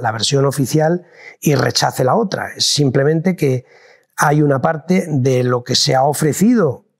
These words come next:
oficialmente o formalmente con la que estoy de acuerdo, pero por razones simples, y es porque queda, eh, demostrado muchos, eh,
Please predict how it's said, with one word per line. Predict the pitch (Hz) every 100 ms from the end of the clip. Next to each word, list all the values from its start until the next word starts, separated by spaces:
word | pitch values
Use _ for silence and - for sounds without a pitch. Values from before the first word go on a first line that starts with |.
| -
oficialmente | 190 - 117 143 135 180 214 202 233 -
o | 131
formalmente | - 104 120 131 180 214 208 - - _ _ _ _ - - - _ _ _ _ _ _ -
con | 160 135
la | 123
que | - 131 -
estoy | 143 - 147
de | 160
acuerdo, | 151 180 180 202 180 _ _ _ _ _ _ _ _
pero | - 107
por | 110
razones | - - 170 165
simples, | 180 233 208 160 127
y |
es | 123
porque | - 156 143 135
queda, | 127 147 151 190 - - - - -
eh, | 131 123 117 98
demostrado | 120 135 117 - - 143 147 196 - _ _ _ _ _ _ _ - - - - - _ _ _ _ - - _ _ _ _ _ - - -
muchos, | 151 165 214 214 233 220 160
eh, | 170 160 156